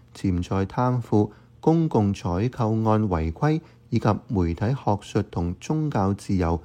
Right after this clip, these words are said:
表達憂心。議員亦都譴責匈牙利政府蓄意且系統性咁削弱歐盟嘅創智價值。路透社報道，基於貪腐風險，歐盟執行委員會呢個星期較晚時候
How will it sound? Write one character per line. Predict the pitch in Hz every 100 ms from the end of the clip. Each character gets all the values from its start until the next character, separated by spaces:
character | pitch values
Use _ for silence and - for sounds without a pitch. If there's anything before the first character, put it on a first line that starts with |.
| - -
表 | 95 110
達 | 113 147
憂 | 120
心。 | 123 139 139 - - - - - -
議 | 107
員 | 110
亦 | 87
都 | - 120
譴 | 104 95
責 | 117 117 113 - _
匈 | - 170
牙 | 143 87
利 | 87 92
政 | - 113
府 | 117 127
蓄 | - 160 -
意 | 110 107
且 | 120
系 | 120 - 92
統 | 90 110 123
性 | 113 104
咁 | 98 95 135 - -
削 | - 123
弱 | 117 101 - 156
歐 | 139 143
盟 | 123 78 80
嘅 | 101 101
創 | 101 - 95 98
智 | -
價 | 107 98
值。 | 95 104 - - - - - -
路 | 104 87
透 | 101
社 | 95 101
報 | 101 104
道， | 107 104 - - -
基 | 165 165
於 | 160 165
貪 | 165 165 156
腐 | 143 98
風 | - 131
險， | 123 95 123 - - -
歐 | - 151
盟 | 135 82
執 | 82 143
行 | - 110 92 -
委 | 92 127
員 | 98
會 | 80 104 147 - - -
呢 | -
個 | 160
星 | 147 165
期 | 151 87
較 | 87 110 107
晚 | 107 104
時 | 107 98
候 | 90 101